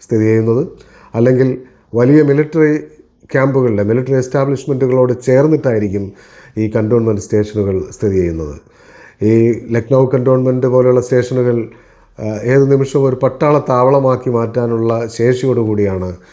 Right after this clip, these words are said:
അതിനുള്ള സ-, സംവിധാനങ്ങളോടുകൂടിയാണ് ഇത്തരം കണ്ടോൺമെന്റ് സ്റ്റേഷനുകൾ നിർമ്മിച്ചിട്ടുള്ളത്. ഈ യുദ്ധകാലത്ത് ഇന്ത്യൻ മിലിറ്ററിയുടെ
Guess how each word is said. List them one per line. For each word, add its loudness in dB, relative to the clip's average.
അതിനുള്ള 2
സ-, -10
സംവിധാനങ്ങളോടുകൂടിയാണ് 0
ഇത്തരം -4
കണ്ടോൺമെന്റ് -2
സ്റ്റേഷനുകൾ -6
നിർമ്മിച്ചിട്ടുള്ളത്. -4
ഈ -6
യുദ്ധകാലത്ത് 0
ഇന്ത്യൻ 0
മിലിറ്ററിയുടെ 0